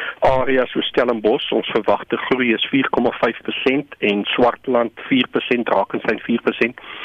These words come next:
So hulle sal, veral daardie munisipaliteite sal baie mooi moet beplan in hulle volgende begrotingssiklus om by te bly by popu-, eh,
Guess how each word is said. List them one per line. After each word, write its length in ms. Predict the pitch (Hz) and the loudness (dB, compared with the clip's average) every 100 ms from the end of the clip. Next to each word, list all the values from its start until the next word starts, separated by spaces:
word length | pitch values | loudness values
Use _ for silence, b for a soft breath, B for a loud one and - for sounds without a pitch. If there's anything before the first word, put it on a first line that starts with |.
| B - | B 0
So 180 | - 123 | 2 4
hulle 160 | 170 | 0
sal, 220 | - 170 - | 0 -2 0
veral 400 | - - 175 143 | -2 2 0 2
daardie 380 | 117 117 139 | 2 2 2
munisipaliteite 840 | 143 127 - 120 113 113 120 110 - | 2 2 0 -2 -2 0 -2 -4 -2
sal 100 | 113 | -2
baie 300 | 107 104 123 | 0 2 2
mooi 260 | 143 117 117 | 0 0 0
moet 220 | 113 107 | 0 0
beplan 460 | 110 - 147 123 95 B B B B 120 | -4 0 2 2 -2 B B B B 0
in 80 | |
hulle 160 | 113 110 | 2 0
volgende 640 | - 127 127 117 - 123 | 2 0 0 -4 0 0
begrotingssiklus 1000 | 104 - 135 120 113 - - - 107 - | 0 0 2 2 -2 -4 -4 -2 -2 0
om 160 | - 95 | 0 0
by 200 | 95 110 | -2 0
te 100 | - | -4
bly 280 | 113 110 107 | 0 -2 0
by 240 | 101 101 | 0 -2
popu-, 340 | - - 110 104 | -2 -4 -2 -4
eh, 300 | 101 - | -2 0